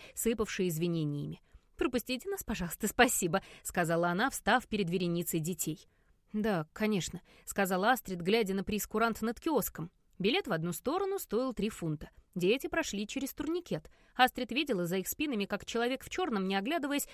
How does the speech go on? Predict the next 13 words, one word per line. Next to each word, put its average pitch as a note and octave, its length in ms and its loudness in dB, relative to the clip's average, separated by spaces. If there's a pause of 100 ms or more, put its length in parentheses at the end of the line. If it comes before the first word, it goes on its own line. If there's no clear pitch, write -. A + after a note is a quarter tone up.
(100)
опустился F4 540 -2
в - 40 -18
кресло G#3+ 360 0
фуникулера. F3 640 0 (580)
Минуту D#4 320 0
спустя D4 480 4
Астрид A3 260 0
стояла C4 380 0
в G#3 80 -2
нарисованном A3+ 520 0
на F3+ 100 0
земле F#3 260 -2
квадрате C#4 500 2